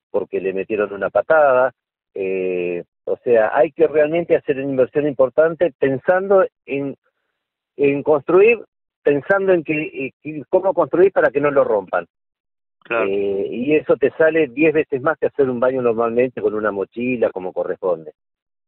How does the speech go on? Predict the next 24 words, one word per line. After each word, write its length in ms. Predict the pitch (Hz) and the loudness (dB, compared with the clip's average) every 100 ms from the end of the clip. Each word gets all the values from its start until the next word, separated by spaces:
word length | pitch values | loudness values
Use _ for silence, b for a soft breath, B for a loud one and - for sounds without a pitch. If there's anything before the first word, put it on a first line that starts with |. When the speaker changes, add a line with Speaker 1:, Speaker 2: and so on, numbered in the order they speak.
| _ _ _ _ | _ _ _ _
Speaker 1:
Eh, 640 | 92 87 87 85 82 82 98 | -8 -6 -6 -6 -8 -6 -6
es 80 | 127 | -2
un, 240 | 131 120 | -2 -2
es 220 | 117 - | -4 -4
un 100 | 123 | -4
número 240 | 131 131 120 | 0 0 0
importante 540 | 104 110 - 151 143 | 2 0 2 0 0
hacer 220 | - 123 | -2 -4
un 160 | 113 107 | -4 0
baño, 880 | 123 147 151 139 117 107 101 92 90 _ _ _ _ _ _ | 2 2 4 4 4 4 2 0 -4 _ _ _ _ _ _
eh, 160 | 82 90 - | -10 -6 -2
para 180 | 95 | 0
que 80 | 95 | 0
la 140 | 95 95 | 0 0
gente 280 | 127 120 | -2 0
no 100 | 113 | 2
lo 120 | 113 104 | 2 2
pueda 220 | 107 101 | 4 4
romper. 400 | 98 85 82 73 _ - | 0 -2 -6 -6 _ -6
Y 140 | 127 | 0
la 160 | 139 156 | 2 4
otra 340 | 175 190 160 | 4 2 2
es 140 | 165 - | 0 2
ya, 160 | 147 | 2